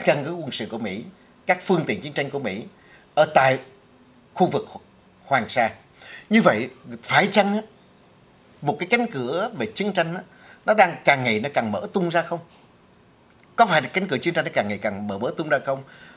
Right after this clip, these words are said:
Đó là vấn đề thứ ba mà chúng tôi và luật sư Nguyễn Duyên cùng quan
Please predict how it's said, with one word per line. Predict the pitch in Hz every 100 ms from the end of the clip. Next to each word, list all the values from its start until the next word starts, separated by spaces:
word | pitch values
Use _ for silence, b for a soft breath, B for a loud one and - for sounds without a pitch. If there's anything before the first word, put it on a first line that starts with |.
| B
Đó | 170
là | 147
vấn | 143 143
đề | 104
thứ | - 175
ba | 175 165 165 151 - _ B B B
mà | 110 104 92 90
chúng | 160
tôi | 165 131 127
và | 98
luật | 101
sư | - 139
Nguyễn | 117 127 110
Duyên | 131 123 110 -
cùng | 120 95
quan | 123